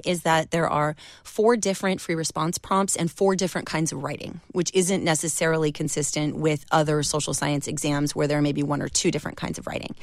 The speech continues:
Now, the good news is one of them, the argumentative essay, is very familiar if you've taken any A P social science class before. The format's similar, how you develop it is similar.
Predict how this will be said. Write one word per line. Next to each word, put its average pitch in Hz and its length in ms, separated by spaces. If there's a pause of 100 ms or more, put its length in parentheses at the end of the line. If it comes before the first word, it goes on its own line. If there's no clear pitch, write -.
(600)
Now, 175 220
the 165 120
good 415 140
news 208 220
is 170 320
one 190 240
of 185 120
them, 165 200
the 160 100
argumentative 147 540
essay, 170 380
is 147 120
very 202 360
familiar 151 500
if - 180
you've 147 140
taken 160 400
any 160 420
A 147 80
P 151 140
social 147 260
science 135 300
class - 240
before. - 400
The - 80
format's 151 440
similar, 147 360
how 143 140
you 139 120
develop 143 300
it - 80
is - 80
similar. - 400